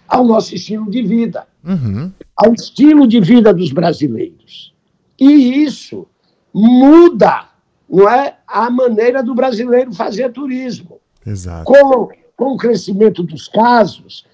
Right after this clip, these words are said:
Speaker 1: não só o trabalho, não só o estudo, mas os passeios tiveram que ser ado-, a-, adaptados. As viagens mudaram.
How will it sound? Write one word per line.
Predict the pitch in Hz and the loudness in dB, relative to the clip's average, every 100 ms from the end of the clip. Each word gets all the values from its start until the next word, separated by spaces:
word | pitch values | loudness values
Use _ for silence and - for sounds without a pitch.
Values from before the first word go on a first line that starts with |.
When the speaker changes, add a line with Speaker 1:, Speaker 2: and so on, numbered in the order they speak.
| _ | _
Speaker 1:
não | 233 269 226 | -4 0 0
só | - 202 | 0 0
o | 185 | 0
trabalho, | - 156 - 165 220 226 196 156 _ _ _ | -4 -12 -8 -4 -2 -2 -4 -10 _ _ _
não | - 220 208 | -8 -6 -6
só | - - 208 220 | -8 -6 0 0
o | 196 | 0
estudo, | 170 - - 214 294 294 175 - _ _ _ _ _ | -8 -10 -18 -10 -6 -6 -8 -18 _ _ _ _ _
mas | - 247 262 233 277 294 - - | -6 0 2 2 0 -4 -14 -14
os | 202 | -12
passeios | 180 220 170 - - 262 302 311 220 - | -6 -4 -4 -6 2 4 6 2 0 -6
tiveram | 185 165 190 185 170 | -10 -4 -4 -4 -8
que | |
ser | - - | -8 -10
ado-, | 147 156 151 - | -8 -10 -10 -8
a-, | 160 127 _ _ | -8 -8 _ _
adaptados. | - 185 185 - 180 - 165 120 110 - _ _ - | -8 -4 -4 -6 -10 -6 -6 -6 -14 -20 _ _ -4
As | 226 180 | -2 -2
viagens | 208 240 220 240 214 254 | -2 0 2 0 -4 -8
mudaram. | 202 277 233 233 226 247 240 165 | -8 -8 -4 -2 0 2 0 -4